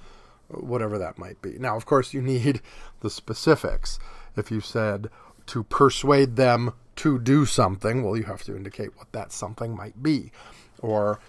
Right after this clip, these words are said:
in order to inform them, well, you have to tell them what that information is going to be.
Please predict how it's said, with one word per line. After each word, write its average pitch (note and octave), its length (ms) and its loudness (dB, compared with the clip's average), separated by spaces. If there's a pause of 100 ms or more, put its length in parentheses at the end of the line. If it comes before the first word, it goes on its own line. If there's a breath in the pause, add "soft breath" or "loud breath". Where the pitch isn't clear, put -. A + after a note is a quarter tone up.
(120)
in A2+ 100 -2
order G#2+ 240 0
to A#2+ 200 0
inform C3 640 6
them, G#2 340 -4
well, A#2 220 -4
you A2+ 140 -4
have G#2 140 -12
to A2+ 120 -8
tell G2+ 220 -10
them G#2 220 -10
what G#2+ 200 -4
that A2 180 -2
information A2 680 -6
is A2 180 -10
going G#2 360 -8
to - 100 -16
be. B2 260 -6